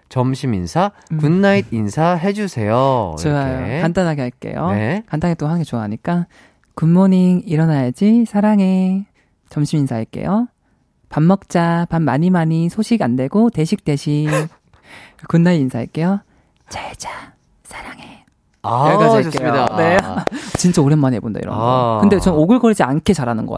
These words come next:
Speaker 2: 같아요.
Speaker 1: 어, 아주 깔끔했어요.
Speaker 2: 어.
Speaker 1: 네, 담백했고요.
Speaker 2: 담백해야 돼요.
Speaker 1: 자, 칠구사팔 님께서 부드러운 성종님의
Speaker 2: <laughs> 네.
Speaker 1: 거친 모닝콜 부탁드려요.
Speaker 2: 아, 거친, 제가 거칠진 않는데,
Speaker 1: 예, 예.
Speaker 2: 친구야, 일어나야 정신 차려야 정신, 정신, 정신, 정신, 정신! 차리자!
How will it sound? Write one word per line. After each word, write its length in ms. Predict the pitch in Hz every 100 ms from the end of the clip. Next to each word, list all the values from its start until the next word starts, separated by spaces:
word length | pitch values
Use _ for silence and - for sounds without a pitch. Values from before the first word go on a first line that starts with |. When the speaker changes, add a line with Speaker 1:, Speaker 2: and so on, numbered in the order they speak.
| -
Speaker 2:
같아요. 160 | 127 180
Speaker 1:
어, 240 | 220 143
아주 140 | 147 208
깔끔했어요. 640 | 247 240 269 202 - 180
Speaker 2:
어. 240 | 160 143 139
Speaker 1:
네, 100 | 170
담백했고요. 600 | 156 170 175 139 - 107
Speaker 2:
담백해야 440 | 175 214 220 165
돼요. 400 | 156 139 156 175
Speaker 1:
자, 220 | - - -
칠구사팔 800 | 240 247 226 226 233 - 220 202
님께서 640 | 185 156 143 175 175 110
부드러운 580 | - 151 190 214 214 208
성종님의 1000 | 196 214 226 214 220 208 175 117 147 185 -
Speaker 2:
<laughs> 40 |
네. 100 | 165
Speaker 1:
거친 800 | 156 175 202 _ - 262 262 226
모닝콜 680 | 156 180 208 202 - 110 80 -
부탁드려요. 400 | 127 170 180 180
Speaker 2:
아, 20 |
거친, 420 | 101 170 247 - 180
제가 180 | 170
거칠진 480 | 170 160 - 285 240
않는데, 600 | 127 120 131 196 185 131
Speaker 1:
예, 40 | 92
예. 120 | 76 71 -
Speaker 2:
친구야, 380 | - - 196 190
일어나야 300 | 147 156 151
정신 260 | 143 147 147
차려야 240 | 165 151
정신, 260 | 147 143 147
정신, 260 | 139 139 143
정신, 180 | 139
정신, 160 | 143 139
정신! 840 | 151 180 285 294 285 240 170 113 _ _ -
차리자! 600 | - 285 320 311 269 -